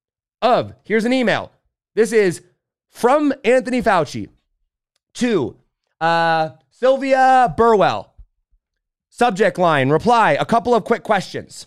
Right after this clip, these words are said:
Okay, here we go. Sylvia, I'm reading this word for word, okay? Word for word. And you guys can look it up in the emails if you want the link. Like I said, drop it down below. Is anybody else frustrated? Like, is anybody else frustrated a little bit? Okay, here's the email. "Sylvia, masks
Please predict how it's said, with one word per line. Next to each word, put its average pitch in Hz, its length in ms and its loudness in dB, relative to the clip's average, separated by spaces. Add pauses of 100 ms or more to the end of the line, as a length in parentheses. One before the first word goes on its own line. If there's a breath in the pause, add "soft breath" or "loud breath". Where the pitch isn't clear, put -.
(140)
Okay, 220 300 -2
here 196 100 -2
we 240 80 -4
go. 175 280 -2 (160)
Sylvia, 208 500 0 (380)
I'm 220 200 0
reading 262 260 2
this 196 240 -2 (240)
word 226 440 2 (180)
for 226 200 2
word, 214 380 2 (180)
okay? 208 360 -2 (320)
Word 220 240 0
for 254 140 2
word. 220 320 2 (340)
And 170 400 -2
you 147 160 -6
guys 220 220 0
can 214 100 -4
look 220 120 0
it 233 60 2
up 214 100 -4
in 214 60 -2
the 202 140 -2
emails 196 180 0
if 147 80 -10
you 160 60 -4
want 180 120 0
the 180 60 -6
link. 185 140 -2
Like 175 140 -2
I 170 40 -8
said, 165 140 -4
drop 175 220 0
it 147 80 -14
down 165 180 -2
below. 151 320 -4 (760)
Is 196 100 -2
anybody 311 240 0
else 277 140 0
frustrated? 202 560 -2 (340)
Like, 190 120 0
is 214 60 2
anybody 311 240 2
else 277 120 -2
frustrated 196 320 -2
a - 20 0
little 190 120 0
bit? 196 240 0
Okay, 156 120 -6
here's 180 160 -4
the 202 80 -6
email. 147 240 -4 (380)
"Sylvia, 247 440 0 (400)
masks 220 640 -2